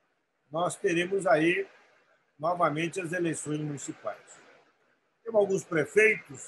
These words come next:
que, é, que são candidatos e que estão investindo nas suas campanhas que combateram o covid dezenove.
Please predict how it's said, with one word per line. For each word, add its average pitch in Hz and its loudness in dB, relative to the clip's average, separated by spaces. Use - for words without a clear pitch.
que, 165 -2
é, 170 0
que 302 -12
são 240 -2
candidatos 240 4
e 160 -2
que 202 4
estão 220 2
investindo 226 -2
nas 196 4
suas 185 0
campanhas 214 0
que 214 -14
combateram 196 6
o 196 0
covid 156 -2
dezenove. 143 -6